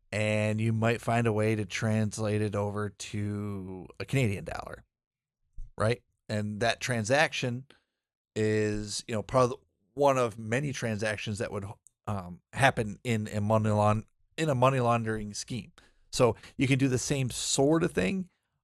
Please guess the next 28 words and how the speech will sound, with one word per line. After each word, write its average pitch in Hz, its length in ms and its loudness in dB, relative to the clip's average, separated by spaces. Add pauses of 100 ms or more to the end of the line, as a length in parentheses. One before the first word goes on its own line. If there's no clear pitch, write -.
(160)
under, 113 680 2 (560)
um, 95 440 -4 (1500)
cryptocurrency, 165 680 4
where 113 300 0
you 117 160 -6
can 117 160 -6
take, 117 380 -4 (540)
let's 127 120 4
say, 120 120 2
a 98 40 -2
Bitcoin, 101 540 -4 (300)
and 107 200 0
you 110 80 0
can 107 240 0
buy, 104 580 4 (100)
um, 87 400 -10 (560)
Monero. 107 460 -2 (1040)
And 101 300 2
what 110 160 2
that 117 160 4
does 113 220 2
is 104 100 -4
it 98 80 -14
takes - 260 -4
one 120 160 2
type 117 220 -4
of 107 60 -8
coin, 104 440 -2